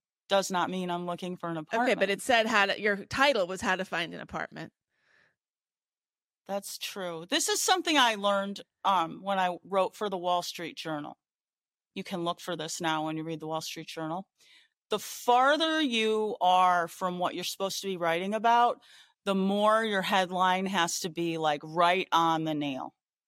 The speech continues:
Speaker 2: Yeah,
Speaker 1: So I'm
Speaker 2: especially
Speaker 1: supposed
Speaker 2: now.
Speaker 1: to be a how-to blog. So whenever you see a how-to in the title, it is not a how-to post.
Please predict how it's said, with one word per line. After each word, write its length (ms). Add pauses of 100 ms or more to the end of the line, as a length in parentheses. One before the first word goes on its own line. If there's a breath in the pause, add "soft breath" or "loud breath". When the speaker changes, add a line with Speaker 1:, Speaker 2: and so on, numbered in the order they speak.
(680)
Speaker 2:
Yeah, 300
Speaker 1:
So 340
I'm 180
Speaker 2:
especially 80
Speaker 1:
supposed 240
Speaker 2:
now. 60
Speaker 1:
to 80
be 260
a 120
how-to 640
blog. 540 (720)
So 480
whenever 460
you 160
see 280
a 100
how-to 960
in 80
the 100
title, 640 (420 soft breath)
it 220
is 280
not 420
a 100
how-to 520
post. 720